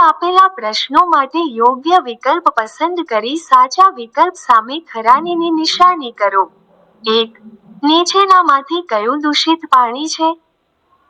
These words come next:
જવાબ, લોન્ડ્રીમાંથી, કપડાં ધોવાની સામૂહિક જગ્યા,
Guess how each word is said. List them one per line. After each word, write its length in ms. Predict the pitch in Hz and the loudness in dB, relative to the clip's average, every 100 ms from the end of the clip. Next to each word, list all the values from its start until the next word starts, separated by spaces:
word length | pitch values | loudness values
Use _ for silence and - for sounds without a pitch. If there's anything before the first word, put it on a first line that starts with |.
| _ 269 | _ -6
જવાબ, 540 | 262 311 349 311 269 - - 247 | 2 2 4 4 2 0 -10 -4
લોન્ડ્રીમાંથી, 1000 | 262 294 294 359 381 240 214 - 285 339 _ _ - | 0 0 0 -2 0 0 -2 -8 -14 -16 _ _ 0
કપડાં 500 | 359 359 339 403 330 | 0 2 2 2 0
ધોવાની 560 | 247 247 254 294 339 | 0 4 2 0 -6
સામૂહિક 680 | 359 - 220 226 330 349 320 | -6 2 2 2 0 -2 -8
જગ્યા, 560 | - 208 202 208 240 | -6 -8 -6 2 2